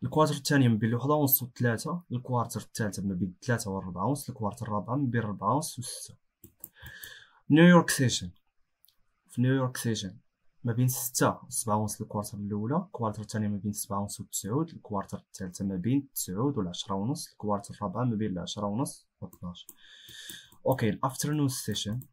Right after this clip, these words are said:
ولا بي إم سيشن، الكيو وان ما بين اثناش والوحدة ونص. آه، الكيو تو ما بين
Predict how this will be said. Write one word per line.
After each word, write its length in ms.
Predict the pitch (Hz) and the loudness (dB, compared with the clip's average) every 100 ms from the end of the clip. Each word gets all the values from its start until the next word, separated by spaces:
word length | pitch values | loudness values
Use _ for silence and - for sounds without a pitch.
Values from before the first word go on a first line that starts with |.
| _ _ - _ - | _ _ -20 _ -4
ولا 420 | 107 101 101 90 | 0 0 -2 -2
بي 160 | - 123 | -2 -2
إم 60 | 117 | -2
سيشن، 460 | - 98 - 127 - - _ _ _ _ _ _ _ - - | -4 -8 -6 -8 -8 -20 _ _ _ _ _ _ _ -8 -6
الكيو 360 | 123 - 131 | -6 -2 0
وان 160 | 123 120 | 2 2
ما 100 | - | 0
بين 360 | 107 98 107 - | -4 0 0 0
اثناش 320 | 135 135 - | 2 2 2
والوحدة 320 | 120 107 - 101 | -4 -6 -4 -2
ونص. 400 | 110 123 - _ _ _ _ _ _ _ | -2 -4 -8 _ _ _ _ _ _ _
آه، 480 | - - - 87 82 - | -12 -8 -6 -6 -8 -10
الكيو 380 | - - 123 123 | -14 -4 0 0
تو 300 | - 120 120 | 0 -2 0
ما 140 | 110 | -2
بين 340 | 101 107 101 | -2 -4 -4